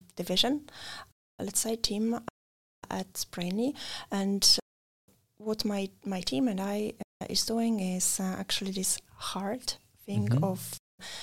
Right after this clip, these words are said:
Speaker 1: people and culture, people operations or H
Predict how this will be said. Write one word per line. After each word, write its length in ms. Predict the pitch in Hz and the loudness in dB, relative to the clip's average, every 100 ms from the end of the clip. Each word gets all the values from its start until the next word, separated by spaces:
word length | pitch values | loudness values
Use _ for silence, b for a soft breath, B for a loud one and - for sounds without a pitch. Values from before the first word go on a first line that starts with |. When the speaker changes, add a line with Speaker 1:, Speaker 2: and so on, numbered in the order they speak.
| B - _ _ _ - | B -18 _ _ _ -6
Speaker 1:
people 300 | 190 190 196 | -6 -4 -2
and 240 | 185 190 | -2 -2
culture, 400 | - 208 220 220 | -2 0 2 2
people 300 | 190 202 - | 0 -2 0
operations 560 | 185 185 190 190 185 185 | -2 0 0 2 2 0
or 120 | 180 - | 0 0
H 300 | 190 - | 0 2